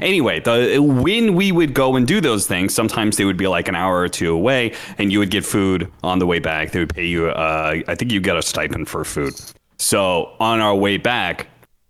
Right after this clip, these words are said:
we would go, and it's, like, a van full of Marines, so probably two or three. That, and, but in that context of, like, there's, like, nine different people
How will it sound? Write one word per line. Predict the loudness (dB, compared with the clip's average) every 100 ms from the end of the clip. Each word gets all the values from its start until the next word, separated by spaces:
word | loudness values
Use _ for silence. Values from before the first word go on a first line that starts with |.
| _ _ -4
we | 0 0
would | 0 0
go, | 0 0 -2 -8 -12
and | -4 -4
it's, | 0
like, | 0 0
a |
van | -2 -2 -4
full | -6 -6
of | -4
Marines, | -4 -4 -4 -4 -8 -8 -6
so | -4 -2 -4 -8 -16 _ -20 _ -18
probably | -4 -2 0 -2 -2 -2 -2
two | -2 -2
or | -2
three. | -4 -8 -10 -12 -8
That, | -4 -2
and, | 0 0 0
but | -2 0
in | 2 2
that | 0 -2
context | 0 0 2 0 0
of, | 0
like, | 0 0 0
there's, | 0 0
like, | 0 0 -2
nine | -2 0 0
different | -2 -2 -4
people | -4 -6 -6 -8